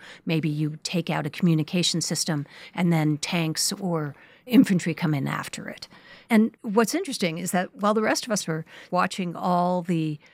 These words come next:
troops amass on the border in February two years ago and wondering whether the Russians were gonna come in or not come in, there was a secret mission that happened. Forces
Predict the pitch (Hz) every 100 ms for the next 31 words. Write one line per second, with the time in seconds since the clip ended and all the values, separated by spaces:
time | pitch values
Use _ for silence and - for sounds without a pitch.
0 | - _ - 220 196 - - 185 165 170
1 | 180 - 175 185 160 170 180 180 160 151
2 | 156 170 165 156 143 - 170 - 175 196
3 | 214 185 - - 180 _ _ - 180 175
4 | 180 190 185 175 170 170 165 165 160 170
5 | 170 165 170 156 165 160 160 170 175 -
6 | 180 - 226 - - 208 208 208 - 262
7 | - - 185 - 143 117 - 202 - -
8 | _ _ _ - 233 233 - 214